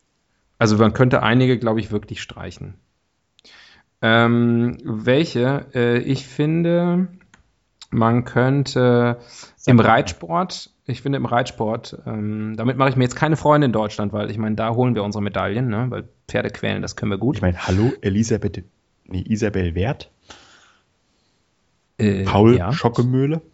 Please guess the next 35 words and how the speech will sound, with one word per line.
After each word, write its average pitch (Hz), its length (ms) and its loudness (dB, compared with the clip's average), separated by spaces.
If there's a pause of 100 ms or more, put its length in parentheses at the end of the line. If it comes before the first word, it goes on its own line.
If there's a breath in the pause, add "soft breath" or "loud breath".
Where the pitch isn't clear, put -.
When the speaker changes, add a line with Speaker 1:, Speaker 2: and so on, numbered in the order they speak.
(600)
Speaker 1:
Schockemöhle, 80 680 -4
ja. 90 420 -4 (1300 loud breath)
Ähm, 110 500 8 (140)
da 110 140 4
gibt's 123 220 2
halt 107 200 0
Dressur, 165 720 0
Vielseitigkeitsreiten 110 1160 -2
und 170 260 2
Springen. 123 600 -2
Das - 80 -10
heißt 120 120 0
also, 113 200 2
drei 110 300 2
von 135 180 0
einundvierzig 117 400 -4
Sportarten 110 520 -2
sind 110 240 -2
Reitsportarten. 95 880 -6 (240)
Finde - 140 -20
ich - 80 -16
schon 107 180 -8
ein - 40 -6
bisschen 90 140 -6
Speaker 2:
Ja 98 40 2
gut, 101 240 -2
willst 104 160 2
du 90 40 -8
Speaker 1:
übertrieben. 101 180 -2
Speaker 2:
die - 40 -12
Pferde 101 200 2
jetzt 104 160 0
für 98 240 -2
einen, 107 800 -4
äh, 95 340 -10